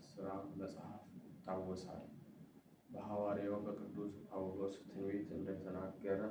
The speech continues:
ሁለተኛም፣ እ፣ እንደተናገረ፣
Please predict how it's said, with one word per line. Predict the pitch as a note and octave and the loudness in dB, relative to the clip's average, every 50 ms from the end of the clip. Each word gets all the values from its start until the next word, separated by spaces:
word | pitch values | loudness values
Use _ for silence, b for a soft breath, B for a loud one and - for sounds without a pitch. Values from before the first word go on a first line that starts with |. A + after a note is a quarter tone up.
| - - - - - - - - - - - - - - | -2 -4 -8 -12 -14 -18 -18 -18 -18 -18 -16 -16 -14 -10
ሁለተኛም፣ | - G#2 G#2+ G#2+ G#2+ G#2+ - G#2+ G#2 G2+ G2+ G#2 G#2 G#2 G#2 G#2+ G#2+ G#2+ G#2 G2+ - | -4 0 2 2 2 0 0 -2 0 2 2 2 4 4 2 2 2 2 0 0 -2
እ፣ | F#2+ F#2+ F#2+ F#2+ F#2 F#2 F#2 F#2 F#2 | -2 -2 -2 -2 -2 -2 -4 -4 -4
እንደተናገረ፣ | F2+ F#2 F#2+ G2+ G2+ F#2+ G2 G2+ F#2+ F#2+ F#2+ F#2+ F#2+ - G2 G2 | -4 -2 -2 0 -2 -2 0 0 2 4 2 2 2 0 0 0